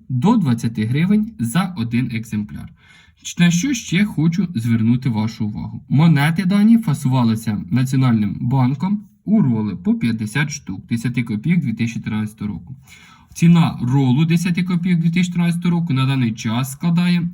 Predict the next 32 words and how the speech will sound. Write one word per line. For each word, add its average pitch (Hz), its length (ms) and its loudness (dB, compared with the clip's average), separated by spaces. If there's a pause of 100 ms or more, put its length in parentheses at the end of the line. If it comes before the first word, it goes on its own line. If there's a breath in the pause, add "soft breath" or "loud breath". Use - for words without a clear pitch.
від 123 380 2
двохсот 120 460 -2
п'ятдесяти 147 640 0
до 143 280 2
трьохсот 120 440 -2
п'ятдесяти 117 560 0
гривень 208 380 2 (380 loud breath)
за 160 440 2
один 131 280 2
екземпляр. 104 640 -2
Тому, 160 220 4
як 160 160 2
ви, 131 200 0
якщо 143 280 0
у - 20 2
вас 117 200 2
є 131 80 2
можливість, 135 840 0
то 147 120 0
відкладіть 127 600 0
рол 127 440 2 (420 loud breath)
і 240 140 4
колекціонуйте 143 760 2
монети 117 380 2
в 110 100 -4
ролах, 101 360 -4
адже 127 260 2
в - 20 4
них 156 420 2
є 135 280 4 (260)
хороша 160 420 2
перспектива 160 840 -2